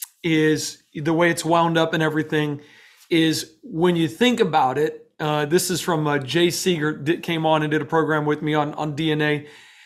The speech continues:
And he said, "What's fascinating about D N A is you got, you can read it forwards and backwards." And then he talked about how it's actually three-dimensional. How comfortable are you with what scientists are doing, knowing the complexities?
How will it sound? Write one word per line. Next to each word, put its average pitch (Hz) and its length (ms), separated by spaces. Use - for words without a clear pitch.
And 165 80
he 170 60
said, 190 180
"What's 165 240
fascinating 214 540
about 165 180
D 165 100
N 160 80
A 202 180
is 151 240
you 165 80
got, 160 380
you 165 300
can 156 160
read 190 320
it - 180
forwards 185 340
and 151 160
backwards." 180 540
And 151 160
then 180 140
he 165 100
talked 175 300
about 175 120
how 170 140
it's 165 120
actually 175 280
three-dimensional. 180 880
How 262 280
comfortable 254 540
are 202 160
you 208 360
with 185 240
what 190 240
scientists 180 560
are 165 60
doing, 160 760
knowing 226 400
the 196 80
complexities? 160 800